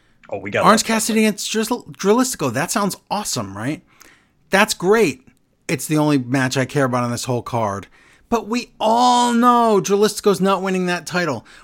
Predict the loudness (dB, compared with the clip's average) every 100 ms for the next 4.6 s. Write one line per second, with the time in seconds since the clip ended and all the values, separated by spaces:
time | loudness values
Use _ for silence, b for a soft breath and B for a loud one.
0 | b -2 2 2 2 2 4 6 4 2
1 | -4 _ -2 -2 -2 -4 -2 -2 -2 2
2 | 2 2 0 2 2 0 0 0 -2 -4
3 | -2 -2 -2 -2 -2 0 0 4 4 4
4 | 2 0 -4 -2 -2 -4